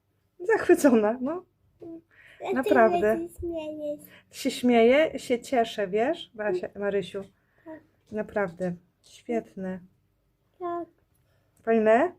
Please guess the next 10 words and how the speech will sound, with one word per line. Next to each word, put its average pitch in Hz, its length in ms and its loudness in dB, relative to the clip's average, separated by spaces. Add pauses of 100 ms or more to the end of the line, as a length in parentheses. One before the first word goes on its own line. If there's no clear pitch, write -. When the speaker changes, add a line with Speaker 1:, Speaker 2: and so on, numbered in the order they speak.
Speaker 2:
Mhm. 349 340 -2
Speaker 1:
Zobacz, 240 240 4
mama 233 240 2
ma 233 120 4
takie 226 260 -2
nożyczki. 226 480 -2 (300)
Speaker 2:
Tak. 349 200 -10 (140)
Speaker 1:
Tylko 415 340 -4
duże, 196 260 2
prawda? 202 300 -4